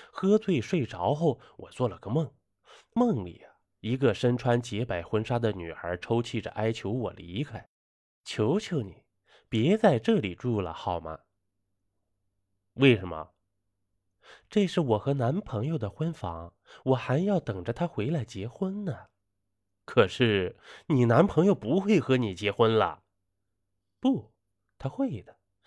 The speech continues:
下周就是我们的婚期，他已经买好了车票，明天就会回来。”他笑着说，这脸上洋溢着幸福的微笑。他说到这里的时候，我有些明白了，原来在他的记忆中，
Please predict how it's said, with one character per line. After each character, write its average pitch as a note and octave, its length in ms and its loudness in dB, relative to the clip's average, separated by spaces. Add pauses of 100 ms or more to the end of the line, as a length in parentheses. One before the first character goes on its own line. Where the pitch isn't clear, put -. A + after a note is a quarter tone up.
(200)
下 F3 280 2
周 F3 180 2
就 F3+ 140 2
是 C#3 140 -2
我 F#2+ 180 -6
们 E2+ 160 -14
的 G2+ 100 -10
婚 A#2 180 -2
期， D#3+ 400 -4 (280)
他 A#2+ 140 -4
已 G2+ 180 -4
经 G2+ 180 -4
买 F#2+ 180 -6
好 F#2 200 -6
了 D#2 120 -12
车 G#2+ 220 -8
票， F2+ 400 -6
明 F#2 240 -4
天 G3 240 -2
就 D#3 140 0
会 F#2 120 -6
回 - 340 -14
来。” C3 280 -8 (960)
他 - 100 -8
笑 A#2+ 320 0
着 E2 160 -16
说， - 380 -20 (320)
这 F3+ 140 4
脸 A2 260 4
上 D3 240 0
洋 G2+ 240 0
溢 E3+ 180 0
着 F#2+ 140 -2
幸 D#3 260 -2
福 - 200 -12
的 F#2 140 -6
微 F2 140 -4
笑。 - 300 -10 (400)
他 E3+ 100 -4
说 A3 200 6
到 E3 120 4
这 G#3+ 200 4
里 G2 180 -2
的 - 100 -10
时 F#2 220 -8
候， F#2 160 -4
我 F#2 140 -2
有 F2+ 120 -4
些 G2 180 -8
明 E2 280 -10
白 F2 180 -10
了， - 120 -20 (360)
原 D#3 180 6
来 F3 100 2
在 F3 160 2
他 G3+ 220 -2
的 D3+ 120 0
记 A#2+ 280 -4
忆 G2+ 80 -2
中， A#2+ 240 0